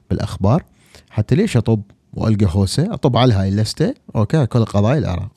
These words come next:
أطب على هاي اللستة، هاي كل أصدقائي الخليجيين، قضايا الخليج، هاي اللستة وهكذا. فلهذا إذا تروحون على التويتر مالتي، يعني آسف إذا واحد سويت له أنفولو، لأنه دا أريد أنظف التويتر. على العموم، محتاج تعليقاتكم،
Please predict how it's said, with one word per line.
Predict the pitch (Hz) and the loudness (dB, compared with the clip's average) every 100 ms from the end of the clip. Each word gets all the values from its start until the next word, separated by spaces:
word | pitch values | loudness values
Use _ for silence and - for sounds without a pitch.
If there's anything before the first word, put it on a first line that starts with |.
| _ | _
أطب | 127 107 | -2 0
على | 107 | 2
هاي | 107 | 0
اللستة، | 101 104 - 151 | -2 -4 -2 -2
هاي | |
كل | 113 120 | -2 -2
أصدقائي | 104 92 95 127 | -4 -4 -4 -4
الخليجيين، | 127 98 92 98 98 196 - _ _ _ - _ - | -2 -2 -2 -2 -2 -4 -8 _ _ _ -20 _ -4
قضايا | 98 101 | 0 0
الخليج، | 95 104 135 247 - | 0 0 -2 -4 -8
هاي | 104 113 | -8 -2
اللستة | 98 104 - - 233 | 0 0 -2 -6 -6
وهكذا. | 135 101 - 92 - _ _ _ - - - _ _ | -2 -4 -4 -8 -10 _ _ _ -20 -20 -20 _ _
فلهذا | - 110 101 117 113 98 | -2 0 2 2 2 2
إذا | 95 95 | 0 -2
تروحون | 95 123 | -2 -2
على | 101 107 | -2 0
التويتر | 98 - 107 98 | -2 -4 -4 -2
مالتي، | 95 92 95 95 | -2 -2 -2 -2
يعني | 90 - 107 | -2 0 0
آسف | 101 90 95 | 0 -4 -4
إذا | 90 | -2
واحد | 95 95 - | -2 -4 -4
سويت | 95 92 90 | -2 -2 -2
له | - | -2
أنفولو، | 101 - 90 92 90 | -2 -2 -4 -4 -6
لأنه | 98 95 90 | -4 -4 -2
دا | 92 | -2
أريد | 90 85 - | -2 -2 -4
أنظف | - 95 92 80 82 | -6 -2 -2 -2 -6
التويتر. | 90 90 92 95 95 87 92 92 - - - - | -4 -4 -6 -8 -8 -6 -6 -6 -10 -20 -20 -4
على | 123 123 | 0 2
العموم، | 127 127 135 _ - | 2 0 -4 _ -10
محتاج | - 113 107 | 0 0 2
تعليقاتكم، | 104 104 98 101 - - 113 | 0 -2 -2 -4 -4 -4 -6